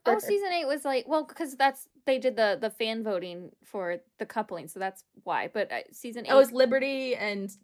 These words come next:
Speaker 2: Kaz. No, that's seven. Who's
Speaker 1: eight is
Speaker 2: eight?
Speaker 1: India and Paige and Gemma and Luca.
Speaker 2: Oh, and Dami and
Speaker 1: Yeah.
Speaker 2: yeah, got it, got
Speaker 1: Yeah.
Speaker 2: it, got it, got it. Okay,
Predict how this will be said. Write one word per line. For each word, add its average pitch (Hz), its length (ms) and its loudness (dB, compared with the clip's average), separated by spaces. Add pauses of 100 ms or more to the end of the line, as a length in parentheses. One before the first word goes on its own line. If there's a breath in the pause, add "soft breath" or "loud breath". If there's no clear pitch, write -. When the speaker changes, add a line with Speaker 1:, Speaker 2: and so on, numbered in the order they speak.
(120)
Speaker 2:
Kaz. 202 800 -6 (200)
No, 220 380 0
that's 226 160 -2
seven. 185 340 -4 (640)
Who's 339 360 -6 (140)
Speaker 1:
eight 285 140 -2 (140)
is - 80 -2
Speaker 2:
eight? - 180 -16
Speaker 1:
India 247 880 -2
and 196 500 -10 (380)
Paige 220 760 -6
and 185 560 -12 (480)
Gemma 208 540 0
and 190 180 -8
Luca. 196 600 -4 (540)
Speaker 2:
Oh, 247 200 6
and 233 220 2
Dami 208 640 4
and 185 200 -4
Speaker 1:
Yeah. 190 300 -2
Speaker 2:
yeah, 180 200 0
got - 200 -6
it, - 160 -10
got - 120 -2
Speaker 1:
Yeah. - 120 -4
Speaker 2:
it, - 60 -12
got - 140 -10
it, - 80 -18 (200)
got 131 140 -4
it. - 80 -8 (640)
Okay, - 180 -12